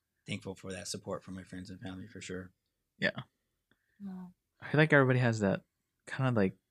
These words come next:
Speaker 2: grand dream of, like, "Oh, I'm gonna make,
Speaker 1: Mm-hmm.
Speaker 2: I'm gonna do this."
Speaker 3: Mm-hmm.
Speaker 1: Yeah.
Speaker 2: But, like, how do you, like you said, there's that dose of realism. Like, how did you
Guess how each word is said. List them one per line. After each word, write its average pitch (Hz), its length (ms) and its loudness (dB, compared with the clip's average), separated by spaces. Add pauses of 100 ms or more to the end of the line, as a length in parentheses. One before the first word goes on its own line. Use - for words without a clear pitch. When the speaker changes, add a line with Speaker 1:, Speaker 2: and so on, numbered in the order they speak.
(800)
Speaker 2:
grand 113 480 10
dream 104 640 6 (960)
of, 104 80 -4
like, 92 200 4
"Oh, 101 200 10
I'm 101 180 6
gonna 101 160 6
make, 95 440 2 (360)
Speaker 1:
Mm-hmm. 104 200 -10
Speaker 2:
I'm 117 100 -8
gonna 110 160 6
do 104 140 6
this." - 580 4 (220)
Speaker 3:
Mm-hmm. 220 200 4
Speaker 1:
Yeah. 190 160 0 (120)
Speaker 2:
But, 120 80 2
like, 214 200 4 (1500)
how 117 160 2
do 139 60 10
you, 143 280 8
like 120 220 8
you 123 60 6
said, 120 240 8
there's 107 180 8
that 104 200 8
dose 107 260 6
of 101 100 4
realism. 107 500 6
Like, 107 160 0
how 113 100 4
did 110 180 4
you 104 140 0